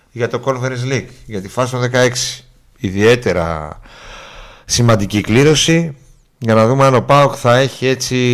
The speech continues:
λίγο πιο εύκολο δρόμο, γιατί έχει και πολύ δύσκολα <laughs> στους αντιπάλους, για να πάει στους, ε,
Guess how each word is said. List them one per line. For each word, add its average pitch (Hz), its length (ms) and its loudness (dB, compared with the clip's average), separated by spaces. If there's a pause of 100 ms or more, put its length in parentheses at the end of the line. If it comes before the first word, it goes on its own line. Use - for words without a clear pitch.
(420)
λίγο 127 220 2
πιο 127 300 2
εύκολο 98 460 2
δρόμο, 101 480 2
γιατί 107 340 -4
έχει 113 260 -2
και 107 100 -6
πολύ 107 220 0
δύσκολα 85 600 -6
<laughs> - 40 -20
στους - 240 -10
αντιπάλους, 107 680 0 (500)
για 120 180 2
να 107 120 4
πάει 139 160 4
στους, 139 320 -6
ε, 131 1000 -8